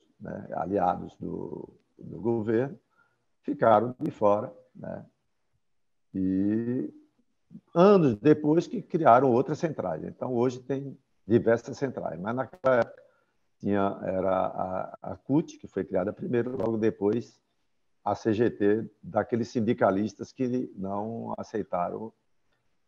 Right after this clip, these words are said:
participar da, da cut, né? E a cut realmente fez um trabalho de enfrentamento, né? E tanto que a gente, é, é,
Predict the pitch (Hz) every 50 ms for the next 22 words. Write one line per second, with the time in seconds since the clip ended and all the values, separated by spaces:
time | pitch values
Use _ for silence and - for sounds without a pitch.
0 | _ _ 110 98 - - - 101 - _ _ _ - 90 90 87 92 104 104 107
1 | - 98 - - - - _ _ _ _ - - 113 110 - - - 82 80 -
2 | _ - 82 90 104 110 - _ _ _ _ _ _ _ _ _ _ _ _ _
3 | _ _ _ _ _ _ _ _ _ _ - 110 113 120 123 127 139 160 - -
4 | - - - _ _ _ _ _ _ _ _ _ _ _ _ - 127 120 - -
5 | - 127 135 - 123 123 147 147 117 101 113 117 - - - 135 123 127 - -
6 | 120 117 98 - 110 113 110 123 135 135 - - - 180 - - - - 107 98
7 | 98 98 92 - - 95 - - 104 101 - - _ _ _ _ - - - -
8 | 78 82 95 - - 165 - - - _ _ _ _ _ _ _ _ _ _ -
9 | 113 117 113 - - 135 123 104 117 113 - 117 113 104 101 104 95 101 98 98
10 | 98 98 101 - - - 101 98 101 104 101 98 90 85 82